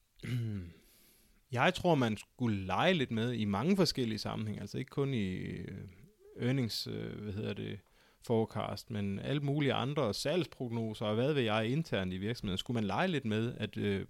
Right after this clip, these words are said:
prøve at sætte folk i ti forskellige rum, eller tre forskellige rum, og, og give, øh, og give folk muligheden for at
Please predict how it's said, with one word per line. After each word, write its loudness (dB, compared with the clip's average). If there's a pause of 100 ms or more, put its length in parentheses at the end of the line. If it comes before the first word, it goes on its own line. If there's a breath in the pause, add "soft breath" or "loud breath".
(100)
prøve 0
at -4
sætte -4
folk -4
i -10 (440)
ti -8
forskellige 0
rum, 0
eller -4
tre -4
forskellige -6
rum, 0
og, -2 (360 loud breath)
og -4
give, 2 (140)
øh, -6
og -8
give -4
folk -4
muligheden -2
for -4
at -6